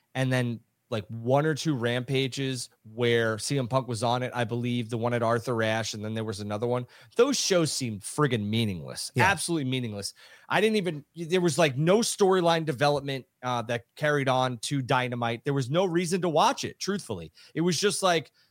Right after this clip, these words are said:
Speaker 1: "We have all these guys and girls on talent. Let's give 'em some, some time so they don't feel left out." And now with Collision, it seems like we are actually going to see a week-to-week episodic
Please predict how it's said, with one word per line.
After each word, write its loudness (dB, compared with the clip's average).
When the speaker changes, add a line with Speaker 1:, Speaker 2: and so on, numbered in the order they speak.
Speaker 1:
"We 0
have 2
all 6
these -2
guys 2
and -8
girls 0
on -2
talent. -2
Let's -4
give -6
'em -2
some, -4
some -6
time 0
so -6
they 0
don't -2
feel 0
left 0
out." -4
And -2
now 4
with 2
Collision, -2
it -4
seems -4
like 2
we 0
are 6
actually 0
going -2
to -2
see 0
a -4
week-to-week -4
episodic 0